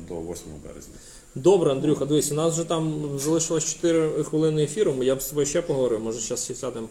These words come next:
Speaker 2: поговоримо за чашечкою
Speaker 1: Питання,
Speaker 2: чаю.
Speaker 1: давайте питання.
Speaker 2: Да, якщо є питання,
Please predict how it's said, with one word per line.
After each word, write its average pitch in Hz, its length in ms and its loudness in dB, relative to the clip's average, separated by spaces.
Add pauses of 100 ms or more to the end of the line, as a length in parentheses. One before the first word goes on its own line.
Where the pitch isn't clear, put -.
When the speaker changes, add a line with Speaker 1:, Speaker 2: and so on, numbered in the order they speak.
Speaker 2:
поговоримо 117 460 -4
за 113 160 -10
чашечкою - 200 -6
Speaker 1:
Питання, 151 340 -2
Speaker 2:
чаю. 113 120 -4
Speaker 1:
давайте 135 260 -4
питання. 87 400 -8 (580)
Speaker 2:
Да, 143 160 0
якщо 131 240 2
є 220 100 4
питання, 233 520 -4